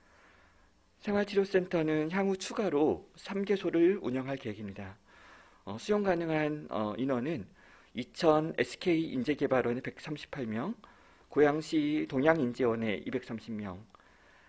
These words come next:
안성시 한국표준협회 인재원의 이백팔십육 명 등 총 육백오십사 명 정도를 예상하고 있습니다. 또한 도내 인구 오십만 명 이상 되는 열한 개 시와의 협업을 통하여 생활치료센터도 추가 확보하고자 합니다.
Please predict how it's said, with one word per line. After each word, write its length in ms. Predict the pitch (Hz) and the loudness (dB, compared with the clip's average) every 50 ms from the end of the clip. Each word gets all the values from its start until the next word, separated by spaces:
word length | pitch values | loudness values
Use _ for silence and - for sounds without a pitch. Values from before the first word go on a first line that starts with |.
| - - | -8 -4
안성시 600 | - 127 143 156 170 156 160 160 - 160 151 147 | -2 -2 0 0 -2 -2 -2 -4 -2 -2 -2 -2
한국표준협회 880 | 156 170 185 190 190 190 190 - - 196 180 185 180 156 - - 160 | -2 -2 -2 0 0 0 0 0 -4 -4 -2 -2 -4 -4 -2 0 0
인재원의 480 | 123 120 120 117 135 120 113 120 127 117 | 0 0 0 2 2 2 2 2 0 -2
이백팔십육 520 | 110 - 135 - - 165 - - 160 123 113 | -2 -4 -6 -6 -8 -8 -6 -4 -4 -4 -4
명 220 | 110 104 98 104 120 | -4 -4 -6 -6 -6
등 220 | 180 175 147 123 - - - - - - | -6 -6 -6 -8 -14 -18 -20 -18 -10 -8
총 180 | 190 185 170 | -6 -4 -4
육백오십사 640 | 123 110 - - 170 156 135 123 - - - 147 131 | -4 0 4 4 4 4 4 0 -2 -4 -4 -4 -2
명 180 | 127 127 120 117 | -2 -2 -4 -4
정도를 400 | 117 107 107 110 110 110 170 170 | -6 -6 -6 -4 -2 -2 0 0
예상하고 420 | 127 113 135 123 123 120 117 127 | 0 -2 -4 -6 -6 -6 -6 -8
있습니다. 520 | 113 - - 110 101 101 - 104 98 98 - _ _ _ _ _ _ - - - _ _ _ _ _ _ _ - - - - - - _ _ _ _ - | -8 -8 -10 -14 -14 -12 -12 -12 -14 -14 -16 _ _ _ _ _ _ -20 -20 -20 _ _ _ _ _ _ _ -20 -20 -20 -20 -20 -20 _ _ _ _ 0
또한 280 | 147 165 165 170 170 | 2 2 2 2 0
도내 560 | - 151 135 131 135 135 147 165 135 98 - - | 0 0 0 2 2 2 2 0 0 -2 -4 -6
인구 300 | - 135 143 151 160 160 | -4 -4 -2 2 4 4
오십만 360 | 123 - - 185 180 185 185 | 4 4 2 0 0 0 2
명 140 | 180 175 160 | 2 2 0
이상 240 | 127 - 165 143 143 | 0 -2 -2 -2 0
되는 340 | 135 123 123 123 123 127 127 | 0 0 0 0 0 2 4
열한 300 | 113 113 127 143 160 165 | 4 4 4 2 0 0
개 120 | 156 165 | 0 0
시와의 360 | 160 - - 175 151 143 143 | 0 0 -2 -2 0 0 -2
협업을 340 | 151 175 185 196 196 180 180 | -2 -2 -2 -2 0 0 -2
통하여 540 | 180 - 156 131 117 110 135 175 180 147 - - - - - - - - - - | -4 -6 -8 -6 -6 -4 -2 -2 -2 -4 -6 -12 -20 -20 -20 -20 -20 -20 -12 -8
생활치료센터도 960 | - 190 170 160 160 - - 143 131 - 127 123 - - 113 - - 185 202 | -4 0 0 0 0 0 -4 -6 -6 -6 -6 -6 -6 -6 -6 -4 -4 -4 -6
추가 220 | - - - 180 | -6 -6 -6 -6
확보하고자 560 | 170 - - 156 139 120 113 120 113 131 123 120 | -6 -6 -6 -4 -4 -4 -4 -6 -8 -6 -6 -6
합니다. 480 | 113 113 104 104 - 107 107 107 110 | -8 -10 -14 -14 -12 -12 -12 -12 -14